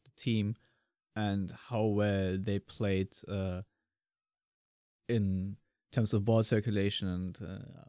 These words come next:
what a flow of the game. I think in the first half there was even, like, a three-minute stint of ball possession where they, uh,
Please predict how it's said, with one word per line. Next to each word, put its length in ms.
what 260
a 40
flow 360
of 80
the 80
game. 640
I 100
think 200
in 60
the 60
first 280
half 180
there 100
was 200
even, 180
like, 140
a 40
three-minute 560
stint 320
of 180
ball 200
possession 600
where 120
they, 360
uh, 320